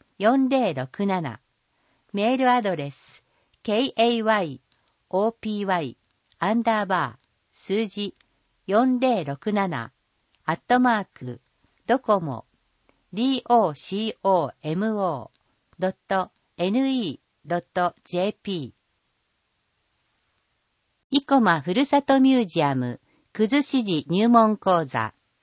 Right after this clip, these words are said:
対象、全日程参加できる人。内容、絵本新作一口話を中心に、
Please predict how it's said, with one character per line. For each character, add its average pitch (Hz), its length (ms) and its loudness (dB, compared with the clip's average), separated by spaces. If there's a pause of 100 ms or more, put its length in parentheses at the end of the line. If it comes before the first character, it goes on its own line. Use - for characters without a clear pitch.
(480)
対 196 180 0
象、 185 460 -2 (500)
全 254 280 6
日 170 200 -4 (160)
程 180 260 2
参 - 320 2
加 214 140 4
で 196 120 -2
き 226 160 -2
る 175 120 0
人。 - 440 -6 (840)
内 214 320 -2
容、 196 360 0 (800)
絵 190 120 -2
本 262 280 2
新 196 280 -4
作 185 480 -6 (120)
一 - 280 -2
口 262 300 -4
話 208 520 0
を 131 120 -4
中 170 220 -8
心 160 360 -8
に、 143 240 -6